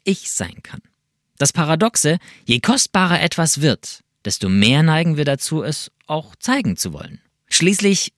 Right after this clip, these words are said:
kommt das sündhaft teure und strassbesetzte Handy auch nur dann zu voller Geltung,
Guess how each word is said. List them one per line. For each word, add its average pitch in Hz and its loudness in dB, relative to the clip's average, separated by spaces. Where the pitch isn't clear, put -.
kommt 190 0
das 160 0
sündhaft 196 2
teure 196 0
und 127 2
strassbesetzte 156 -2
Handy 151 2
auch 156 -2
nur 170 4
dann 160 -2
zu - -4
voller 139 -2
Geltung, 135 2